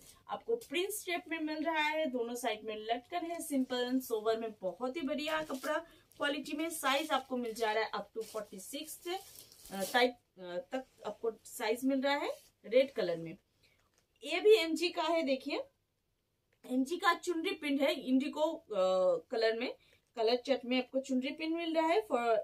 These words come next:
यहाँ पे थोड़ा सा आपको हल्का ही काम मिलेगा, Embroidery work है। दोनों side में design देखिए, Beach का और side में जो, अ, design है दोनों अलग अलग design में बनाया गया है। इसका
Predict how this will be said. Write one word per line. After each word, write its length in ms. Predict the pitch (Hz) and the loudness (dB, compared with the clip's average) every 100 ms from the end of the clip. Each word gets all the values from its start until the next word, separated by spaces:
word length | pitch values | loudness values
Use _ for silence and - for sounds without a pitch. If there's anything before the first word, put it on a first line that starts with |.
| - | -2
यहाँ 240 | 214 262 262 | 0 0 0
पे 160 | 294 | -4
थोड़ा 280 | 269 277 269 | -4 -2 -2
सा 180 | 285 285 | -2 -2
आपको 680 | 269 - - _ _ _ 294 | -2 -4 -20 _ _ _ -6
हल्का 340 | 311 277 370 | -4 -4 2
ही 120 | 403 440 | 4 4
काम 200 | - 269 | 4 4
मिलेगा, 340 | 262 226 247 | 6 6 6
Embroidery 520 | 294 269 240 240 240 247 | 2 2 4 2 2 4
work 380 | 220 262 - 320 | 4 2 0 -4
है। 100 | 330 | -2
दोनों 260 | 254 247 294 | 0 0 -2
side 280 | 302 277 277 | 0 -2 0
में 100 | 285 | -2
design 440 | 233 226 233 262 | -4 -2 0 2
देखिए, 280 | 208 175 190 | 0 -2 -8
Beach 320 | 185 240 262 - | -6 -4 -4 -4
का 140 | 330 | -4
और 200 | 233 262 | 0 0
side 360 | 254 247 220 254 | 0 0 0 2
में 160 | 254 254 | 0 2
जो, 160 | 247 254 - - _ - | 2 0 -4 -20 _ -8
अ, 100 | 202 | -2
design 420 | 202 226 247 254 | 0 2 4 4
है 80 | 311 | 2
दोनों 260 | 254 226 226 226 | 4 4 4 0
अलग 260 | 247 294 | 0 2
अलग 220 | 339 330 277 | 2 0 -2
design 380 | 269 277 277 | -2 0 0
में 140 | 311 277 | 2 2
बनाया 340 | 254 262 269 | 4 4 4
गया 180 | 269 262 | 4 4
है। 220 | 277 349 539 - - _ - | 4 0 -4 -10 -20 _ -16
इसका 260 | - 254 | -2 0